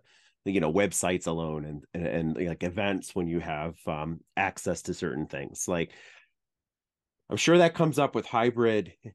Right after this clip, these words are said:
in-person events. How do you kind of,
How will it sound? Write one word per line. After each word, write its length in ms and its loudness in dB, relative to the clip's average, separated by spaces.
in-person 560 2
events. 420 -2
How 200 -6
do 120 -4
you 180 2
kind 240 -2
of, 240 -4